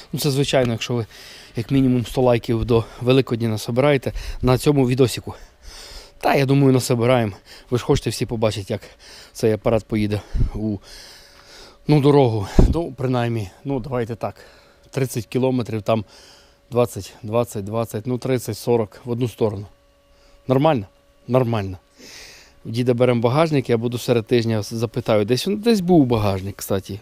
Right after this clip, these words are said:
десь на горищі в діда лежить. Якщо є, беремо багажник, ставимо, цепляємо верхнього кофра, у нас є з того, з ліфана, о, щоб щось положити, тому що треба багажне якесь відділення.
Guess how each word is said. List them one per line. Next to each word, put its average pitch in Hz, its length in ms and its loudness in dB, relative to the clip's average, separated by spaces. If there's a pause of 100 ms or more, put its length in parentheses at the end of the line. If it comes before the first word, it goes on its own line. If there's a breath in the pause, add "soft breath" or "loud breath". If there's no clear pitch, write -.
десь 139 220 -6
на 156 100 0
горищі 139 420 -2
в 117 40 -4
діда 117 220 0
лежить. 104 320 -2 (340 loud breath)
Якщо 135 260 2
є, 190 180 0
беремо 135 320 2
багажник, 143 400 -2
ставимо, 139 300 0 (380 loud breath)
цепляємо 127 420 2
верхнього 127 400 2
кофра, 117 400 -2 (540 soft breath)
у 123 80 -2
нас 120 220 0
є 110 180 0 (140)
з - 100 -14
того, 113 320 0
з 107 120 -8
ліфана, 117 420 -2 (960 loud breath)
о, 110 240 -2
щоб - 180 -8
щось 131 180 -2
положити, 123 460 0 (160)
тому 117 200 -2
що 107 180 -6 (1700 loud breath)
треба 113 280 0
багажне 110 440 -2
якесь 110 300 -6
відділення. 107 520 -4